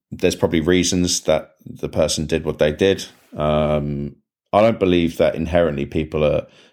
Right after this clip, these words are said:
are evil or bad. It's just people make mistakes. People, you know, get into situations and troubles. And, and I like to think he's possibly, it's happened to that person. And I feel for him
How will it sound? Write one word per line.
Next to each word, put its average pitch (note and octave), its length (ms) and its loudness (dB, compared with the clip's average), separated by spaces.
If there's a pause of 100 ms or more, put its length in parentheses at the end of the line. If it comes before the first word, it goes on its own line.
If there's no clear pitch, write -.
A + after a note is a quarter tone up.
(100)
are E2+ 140 -2
evil D2+ 640 -2
or C#2+ 100 -10 (120)
bad. C#2+ 420 0
It's - 160 -8
just - 480 -2
people F2+ 380 -2
make D#2 280 -2
mistakes. - 520 -2
People, F2 640 -2 (720)
you F2+ 120 0
know, C#2 380 0 (920)
get D#2 160 4
into E2+ 200 -4
situations D#2 800 2
and D2 100 -2
troubles. B1+ 640 -2
And, D2+ 320 -2
and D#2+ 200 0
I - 20 4
like D#2+ 220 2
to E2 100 -2
think D2 380 -2
he's D2+ 200 -4 (440)
possibly, D2 640 0
it's - 160 -6
happened D2 280 -2
to - 60 -6
that C#2+ 180 0
person. - 520 -2 (560)
And G2 80 2
I F#2+ 40 2
feel C#3 220 2
for - 220 -4
him - 240 -4